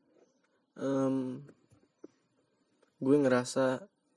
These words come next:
ya kayak gini lah, ini contoh yang paling, ini contoh yang paling, em, relate sekali ya. Kita posting di snap WhatsApp, bukan snap WhatsApp, apa namanya? Story WhatsApp gitulah. Kita bik-, kita, em, posting sesuatu di story whats-,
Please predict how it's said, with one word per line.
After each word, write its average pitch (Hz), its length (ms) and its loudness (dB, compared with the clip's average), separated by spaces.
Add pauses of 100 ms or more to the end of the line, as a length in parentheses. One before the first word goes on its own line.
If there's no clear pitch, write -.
(340)
ya 147 160 6
kayak 147 240 6
gini 170 160 6
lah, 123 160 2
ini 160 160 4
contoh 139 320 2
yang 135 160 4
paling, 127 400 2
ini 139 240 -2
contoh 123 240 0
yang 117 160 4
paling, 117 240 0 (320)
em, 117 320 -2
relate 120 320 2
sekali 113 320 -4
ya. 101 80 -12 (1160)
Kita 135 640 0
posting 139 420 0
di 127 80 -2
snap 123 320 -6
WhatsApp, 131 480 -2 (240)
bukan 143 220 2
snap 180 180 -4
WhatsApp, 160 380 -4
apa 131 160 -8
namanya? 123 320 -10 (580)
Story 135 400 2
WhatsApp 127 320 2
gitulah. 117 320 -6 (340)
Kita 139 240 2
bik-, - 480 -6
kita, 135 400 -4
em, 123 400 -8
posting 131 320 -6
sesuatu 131 320 -4
di 127 240 0
story 123 400 -2
whats-, 120 240 0